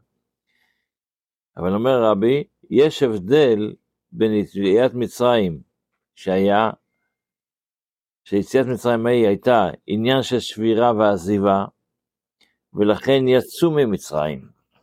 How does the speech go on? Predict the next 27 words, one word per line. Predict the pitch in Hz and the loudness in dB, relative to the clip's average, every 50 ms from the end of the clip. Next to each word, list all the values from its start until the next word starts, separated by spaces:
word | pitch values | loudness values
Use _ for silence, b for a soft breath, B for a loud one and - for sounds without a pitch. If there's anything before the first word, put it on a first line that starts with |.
| _ _ _ _ _ _ _ _ _ _ _ _ - | _ _ _ _ _ _ _ _ _ _ _ _ -10
אבל | 78 82 90 95 92 87 | -6 -4 -2 -2 -2 -2
יציאת | 69 76 85 - - - 120 135 135 | -2 -4 -6 -6 -2 0 2 2 2
מצרים | 135 135 113 - - 123 131 139 139 123 | 0 -2 -4 -4 -2 -2 0 0 0 -2
שהחסידות | - 120 98 90 98 92 - 113 113 143 156 | -4 -6 -6 -6 -8 -10 -8 -4 -2 0 2
דורשת, | 135 135 113 107 107 95 - - 120 123 143 143 _ _ _ _ _ _ _ _ _ _ _ _ _ _ _ _ _ - | 2 2 2 2 2 0 0 0 0 0 0 0 _ _ _ _ _ _ _ _ _ _ _ _ _ _ _ _ _ -4
היא | 107 113 | -2 -2
יציאת | 98 - - - 113 120 131 131 - | -2 -4 -2 0 2 2 2 0 -2
מצרים | 127 117 101 - 131 131 135 135 127 | -4 -6 -4 -2 0 0 0 0 -2
של | 104 - 131 117 | -4 -2 -2 -2
בירור | 110 101 95 110 120 123 117 127 143 151 147 139 123 113 | -2 -2 0 2 2 2 4 4 2 2 2 2 2 0
ותיקון. | 120 - - - 110 - - - 135 110 85 76 67 - - | 0 -2 -2 -6 -8 -6 -4 -2 -2 -2 -2 -4 -8 -14 -16
אתה | - - 104 | -10 -6 -4
נשאר | 107 107 98 - - - 151 156 151 | -4 -4 -6 -4 0 0 2 2 2
בעולם, | 131 113 107 101 95 92 87 87 87 98 120 143 151 170 - _ _ _ _ _ _ _ _ _ | 2 2 2 2 2 2 0 0 0 0 -2 -4 -6 -10 -16 _ _ _ _ _ _ _ _ _
ואתה | - 92 - - 101 | -8 -8 -6 -8 -10
מתקן | 95 - 110 107 - - 151 135 110 | -6 -6 -6 -4 -2 -2 -2 -2 -2
את | 87 - | -4 -4
העולם. | 90 82 78 73 71 65 71 76 _ _ _ _ _ _ _ _ _ _ _ | -4 -4 -4 -6 -8 -12 -16 -20 _ _ _ _ _ _ _ _ _ _ _
לא | 98 107 127 | 0 0 0
אתה | 139 135 139 | 2 2 2
בורח | 117 92 95 90 87 98 110 107 98 - - 95 | 0 2 0 0 2 2 2 2 0 -2 -4 -4
מהעולם, | 98 92 92 92 92 95 95 101 113 135 143 - | -4 -2 0 0 0 0 0 -2 -2 -4 -6 -8
אלא | - - 95 101 | -6 -4 -4 -4
אתה | 95 98 | -4 -4
מתקן | 98 98 - - 104 - - 139 127 | -6 -6 -6 -6 -4 -2 -2 -2 -2
את | 107 - | -2 -4
העולם. | 95 82 80 73 73 65 | -4 -4 -4 -6 -8 -12